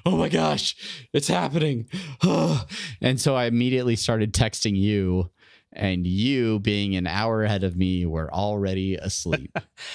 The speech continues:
Speaker 2: Uh,
Speaker 1: Uh,
Speaker 2: yeah, and, and,
Speaker 1: so
Speaker 2: and I was, uh, act-, I was asleep bef-, like, well before that. I, y-, you know, I'm, t-, t-, today, today was a telework day for me. Um,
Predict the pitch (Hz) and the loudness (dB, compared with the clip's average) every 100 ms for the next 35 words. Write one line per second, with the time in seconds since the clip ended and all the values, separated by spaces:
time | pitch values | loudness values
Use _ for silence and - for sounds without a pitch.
0 | - - - 110 110 110 113 110 110 - | -16 -16 -6 -2 -2 0 0 0 0 0
1 | - 180 180 170 - 180 147 156 170 180 | 0 0 0 0 0 2 2 2 0 2
2 | 185 277 214 147 160 - 139 220 175 - | 0 2 0 0 -2 0 0 0 -2 -4
3 | - 135 - - 123 135 - - - 127 | -2 -2 -4 -2 0 0 -2 -14 -4 -2
4 | 123 120 123 131 131 127 120 113 - 117 | 0 0 0 2 2 2 0 -2 0 0
5 | 117 110 107 107 - 127 127 151 - - | 0 0 -2 -4 -8 -8 -8 -8 -10 -14
6 | - - - _ - - _ 170 139 139 | -20 -20 -20 _ -20 -20 _ -4 -2 -4
7 | - - 151 - - - 143 123 127 - | -6 -12 -16 -10 -10 -8 -6 -4 -4 -4
8 | 156 160 156 120 143 147 147 113 107 190 | -2 0 -2 -2 -2 0 0 -2 -2 -2
9 | 240 143 127 113 - 107 107 123 113 110 | 0 2 0 -2 -4 -4 -4 -2 -2 -2
10 | 110 113 - - - 131 131 123 120 117 | -4 -6 -12 -20 -8 -4 -2 -2 -2 -4